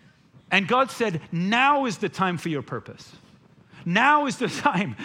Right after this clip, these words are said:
Everything that's happened in the last eighty years has shaped and formed you to be the one that I can now use, yes, but now is the time that you're about to live out the calling in your life. And there are some of you in this room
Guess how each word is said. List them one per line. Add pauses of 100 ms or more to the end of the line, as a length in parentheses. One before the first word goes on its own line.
(540)
Everything
that's
happened
in
the
last
eighty
years
has
shaped
and
formed
you
to
be
the
one
that
I
can
now
use,
yes,
but
now
is
the
time (260)
that
you're
about
to
live
out
the
calling
in
your
life. (180)
And
there
are
some
of
you
in
this
room